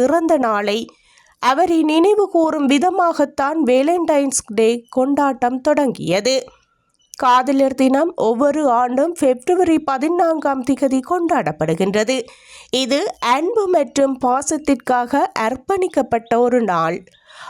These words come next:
ஆனால் உலகெங்கிலும் பரவலாக கொண்டாடப்படும் இந்த நாளின் வரலாறு பற்றி நீங்கள் எப்போதாவது யோசித்ததுண்டா? சரி, வாருங்கள் இந்த பதிவில் காதலர் தினத்தின் வரலாற்றை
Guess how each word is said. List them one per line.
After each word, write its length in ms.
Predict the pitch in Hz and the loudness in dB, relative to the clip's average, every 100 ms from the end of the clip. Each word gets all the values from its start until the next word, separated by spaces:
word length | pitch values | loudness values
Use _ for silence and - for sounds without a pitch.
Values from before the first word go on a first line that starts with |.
| - 285 | -2 2
ஆனால் 380 | 330 349 349 | 4 4 0
உலகெங்கிலும் 840 | 311 320 415 381 403 349 320 294 302 | 2 0 0 2 0 2 2 2 0
பரவலாக 680 | 311 294 311 349 294 294 277 | -2 0 0 0 0 -2 -2
கொண்டாடப்படும் 840 | - 277 320 359 320 302 254 254 | 0 0 2 2 0 0 0 2
இந்த 220 | 247 247 240 | 0 0 0
நாளின் 480 | 226 233 247 254 240 | 0 0 0 0 -2
வரலாறு 560 | 220 233 302 339 320 - | -2 0 0 -2 -2 -2
பற்றி 400 | 214 185 196 202 - _ _ - - | -4 -2 -4 -4 -6 _ _ -20 -10
நீங்கள் 460 | - 294 339 320 302 | -2 -2 0 -2 0
எப்போதாவது 840 | 302 311 427 415 359 311 269 247 277 | -2 0 -2 0 0 0 0 0 0
யோசித்ததுண்டா? 880 | 233 277 359 302 196 170 170 170 208 220 - _ _ _ - | 0 0 -2 -2 -2 0 -2 0 0 0 -4 _ _ _ -8
சரி, 380 | - 262 240 202 | -2 0 0 -2
வாருங்கள் 640 | 208 240 330 320 285 269 | -2 -2 -2 -2 0 2
இந்த 240 | 240 233 233 | 2 0 -2
பதிவில் 580 | 233 247 254 226 214 226 - _ _ _ _ | -2 -2 0 0 0 -4 -10 _ _ _ _
காதலர் 640 | 294 285 330 370 349 302 | 0 2 2 0 -2 0
தினத்தின் 480 | 302 285 269 269 254 | 0 0 2 0 0
வரலாற்றை 720 | 233 233 285 320 311 302 269 | 0 0 0 -2 -2 0 0